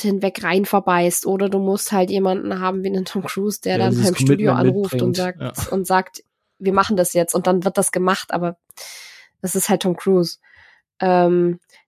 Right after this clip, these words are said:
Speaker 1: was ich so ein bisschen hoffe, ist, ist halt, ich mag halt diese, ich gl-, ich glaub, das geht ziemlich allen so, und das war halt in den achtzigern ein Riesending, diese Underdog-Stories.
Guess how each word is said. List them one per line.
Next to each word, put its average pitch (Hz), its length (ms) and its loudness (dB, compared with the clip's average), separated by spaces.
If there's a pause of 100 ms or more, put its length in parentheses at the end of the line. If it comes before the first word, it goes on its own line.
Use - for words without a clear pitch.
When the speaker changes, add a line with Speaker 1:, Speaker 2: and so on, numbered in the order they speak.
Speaker 1:
was 214 260 2
ich 302 120 4
so 320 80 6
ein 294 100 6
bisschen 277 320 4
hoffe, 262 200 4
ist, - 300 -2
ist 226 160 -4
halt, 226 220 2 (100)
ich - 200 -8
mag 214 380 0
halt 208 260 0
diese, 202 460 2
ich - 140 -10
gl-, - 120 -12 (140)
ich - 120 -16
glaub, 196 200 0
das - 120 -8
geht 202 200 -4 (160)
ziemlich - 420 -2
allen 202 140 4
so, 202 80 2
und 202 100 4
das 190 140 -4
war 190 60 -4
halt 202 120 0
in 196 120 2
den 190 100 0
achtzigern 202 340 0
ein - 20 0
Riesending, 208 380 0
diese 214 200 0
Underdog-Stories. 175 1120 0